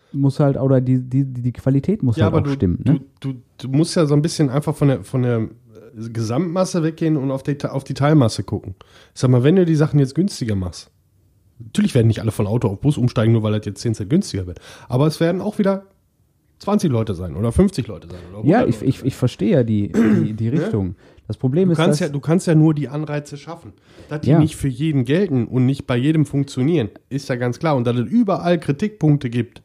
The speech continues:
Speaker 2: auch ganz klar. Gerade was du sagtest, wenn ich versuche, ein Produkt zu bewerben, Qualität. Wenn ich mir so manche Bahn oder so manchen Bus von ihnen angucke, dann denke ich mir auch, „Holla die Waldfee, ich gehe lieber zu Fuß.“
Speaker 1: Ja.
Speaker 2: Ne? Wer dazu verantworten hat, sei mal dahingestellt.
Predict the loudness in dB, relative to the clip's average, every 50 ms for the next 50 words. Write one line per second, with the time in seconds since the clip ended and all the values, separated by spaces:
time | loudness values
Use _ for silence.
0 | -20 _ _ _ -20 _ _ -2 0 2 2 2 2 0 0 0 0 -4 -4 -4
1 | -4 -4 -4 -2 -2 -2 -4 -4 -4 -2 -2 -2 -2 -2 -4 -6 -4 -2 -2 -2
2 | -2 -4 -4 -4 -4 -4 -6 -6 -8 -6 -8 -8 -8 -8 -8 -6 -2 0 0 0
3 | 0 -2 -4 -4 -4 -2 -2 -2 -2 -2 -4 -12 -20 -20 -20 -12 -4 0 2 2
4 | 2 2 2 2 2 2 2 0 0 -2 -2 0 0 2 2 2 2 2 2 2
5 | 2 2 2 0 0 -2 -2 -2 -4 -2 -2 -2 0 2 2 2 2 2 0 0
6 | -2 -2 0 2 2 2 4 4 4 4 4 4 2 2 0 -2 -2 -4 -2 -2
7 | 0 0 2 0 0 0 -2 -6 -4 -4 -4 -4 -4 -2 -2 0 0 0 -2 -2
8 | -8 -8 -8 -8 -8 -8 -10 -16 -20 _ -14 -6 -4 -4 -4 -4 _ _ -2 0
9 | 2 2 2 0 -2 -2 0 2 2 2 0 -2 -4 -2 -2 -2 0 -2 -2 0
10 | 0 0 2 0 0 -2 -2 -2 0 0 2 2 2 2 0 0 0 -4 -8 -14
11 | -16 -16